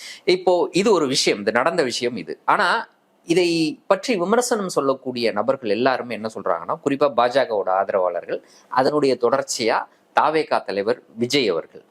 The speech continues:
என்ன சொல்றாங்க அப்படின்னா, தமிழ்நாட்டுல இன்னைக்கு தமிழ்நாடு அரசிற்கு எதிராக சட்டம் ஒழுங்கு தொடர்பாக மிகப்பெரிய குற்றச்சாட்டு, விமர்சனம் வைக்கப்பட்டு வருது. இப்படிப்பட்ட சமயத்துல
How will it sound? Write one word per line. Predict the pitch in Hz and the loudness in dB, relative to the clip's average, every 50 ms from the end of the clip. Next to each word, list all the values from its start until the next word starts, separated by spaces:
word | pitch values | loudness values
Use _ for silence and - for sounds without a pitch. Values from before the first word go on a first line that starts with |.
| _ _ | _ _
என்ன | - - 202 226 - | -2 0 0 0 2
சொல்றாங்க | 170 147 143 143 135 131 107 | 0 0 0 0 -2 -4 -6
அப்படின்னா, | 104 104 87 95 143 226 262 - - _ _ _ | -10 -10 -10 -8 -8 -8 -8 -10 -20 _ _ _
தமிழ்நாட்டுல | - 143 165 208 240 226 214 170 - 196 220 | 0 0 2 2 2 2 0 0 -2 -2 -2
இன்னைக்கு | 185 151 147 147 139 143 - - 226 254 240 - _ _ | -2 -2 -2 -4 -6 -8 -8 -8 -6 -6 -8 -10 _ _
தமிழ்நாடு | - - 143 175 190 190 180 170 151 | -2 0 0 2 2 2 2 4 2
அரசிற்கு | 127 123 127 151 - - - 160 - _ - - 175 185 - - _ _ | 2 2 2 0 -2 -4 -6 -6 -8 _ -4 -2 -2 -2 -2 -6 _ _
எதிராக | - 113 120 127 151 156 147 139 127 - - 220 330 - - _ _ _ _ _ _ _ | -2 0 2 2 2 2 2 2 0 0 -2 -2 -2 -4 -10 _ _ _ _ _ _ _
சட்டம் | - - - 135 - - 226 208 202 | -4 0 0 2 2 2 0 2 2
ஒழுங்கு | 185 170 156 147 131 | 2 2 2 0 -2
தொடர்பாக | - - 104 113 113 107 110 107 104 98 - 185 - - | -2 0 0 0 0 0 -2 -2 -2 -2 -4 -6 -6 -6
மிகப்பெரிய | - 104 113 127 123 _ - 156 156 160 185 185 190 185 185 165 131 110 98 92 82 73 57 - - | -4 -2 -2 -2 -2 _ -4 -4 -4 -2 -4 -2 0 2 2 4 4 4 2 2 0 -2 -4 -8 -14
குற்றச்சாட்டு, | 104 98 - 135 127 - - 113 104 - _ - 170 190 - - | -8 -2 0 0 0 0 0 -2 -2 -2 _ -4 -4 -4 -4 -6
விமர்சனம் | 95 101 113 131 - - 139 127 127 | -4 -2 -2 0 0 0 -2 -2 -2
வைக்கப்பட்டு | 120 110 110 - 110 - - 90 - 113 101 82 | 0 0 0 -2 -4 -6 -6 -6 -4 -2 -4 -4
வருது. | 80 82 - 85 82 - _ - - - _ - | -4 -8 -8 -8 -10 -10 _ -18 -20 -16 _ -10
இப்படிப்பட்ட | 160 165 - 320 330 349 247 196 196 - | -6 -2 0 0 2 2 2 2 0 -2
சமயத்துல | - 139 135 131 123 - - 123 143 190 | -2 -2 -2 -2 -2 -2 0 0 2 0